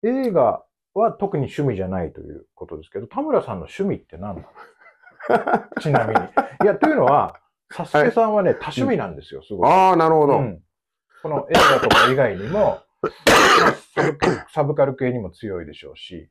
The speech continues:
Speaker 1: いろんな知識をお持ちの方なんですね。
Speaker 2: うんうん。
Speaker 1: まあ、逆に言うといろんなとこに首を突っ込みたがる
Speaker 2: はい。
Speaker 1: 性格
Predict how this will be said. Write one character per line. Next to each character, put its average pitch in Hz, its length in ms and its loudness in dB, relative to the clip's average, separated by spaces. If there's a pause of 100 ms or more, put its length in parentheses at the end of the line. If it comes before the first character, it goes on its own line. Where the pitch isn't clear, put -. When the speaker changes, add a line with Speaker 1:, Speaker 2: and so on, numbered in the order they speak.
(140)
Speaker 1:
い 143 80 -10
ろ 175 100 -4
ん 185 80 -4
な 175 120 2
知 170 140 -6
識 - 200 -12
を 90 60 -8
お 85 40 -12
持 85 140 -12
ち 87 80 -20
の 80 100 -16
方 85 200 -14
な - 20 -12
ん - 20 -20
で - 60 -20 (200)
す 127 60 -18
ね。 120 80 -4
Speaker 2:
う - 20 -2
ん 104 80 -2
う 87 260 -8
ん。 - 140 -20
Speaker 1:
ま 147 140 -8
あ、 143 40 -8
逆 151 220 -4
に 185 40 -2
言 175 60 -2
う - 20 -10
と 135 80 0
い 113 40 -2
ろ 139 100 -4
ん 143 80 -6
な 143 80 -4
と 143 100 -6
こ 196 60 -4
に 151 100 -6
首 110 200 -6
を 101 40 -2
突 95 40 -6
っ - 20 -18 (200)
込 98 60 -12
み 90 80 -12
た 90 100 -12
が 80 100 -12
る 69 240 -20 (200)
Speaker 2:
は 104 220 -2
い。 73 160 -8
Speaker 1:
性 98 180 -6
格 85 360 -12